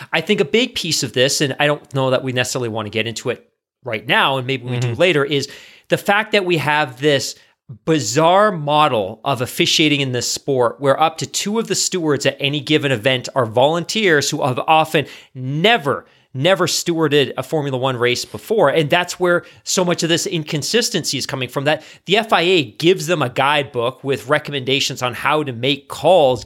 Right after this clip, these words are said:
Speaker 1: in specific circumstances, but the way that they interpret this obviously varies. And then I think sometimes there's external pressures that seem to,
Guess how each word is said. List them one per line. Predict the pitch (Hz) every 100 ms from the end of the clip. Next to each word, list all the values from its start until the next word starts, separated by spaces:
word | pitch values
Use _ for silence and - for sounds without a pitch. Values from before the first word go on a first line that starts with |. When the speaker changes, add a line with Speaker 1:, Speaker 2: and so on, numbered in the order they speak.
| -
Speaker 1:
in | 151 131
specific | - - 135 160 151 127
circumstances, | - 214 214 135 - 117 113 135 139 - - -
but | 190 170 - _
the | 170
way | 156 208
that | 190 190
they | 156 139
interpret | - 233 240 202
this | 143 131 -
obviously | 131 127 131 - 131 120
varies. | 98 107 107 135 214 214
And | 156 151
then | 143 - - -
I | 160
think | - 170
sometimes | - 165 156 160 156
there's | 156 151 110
external | 143 - - 185 208
pressures | - - 135 - 127 107
that | -
seem | - 139 120
to, | - - 127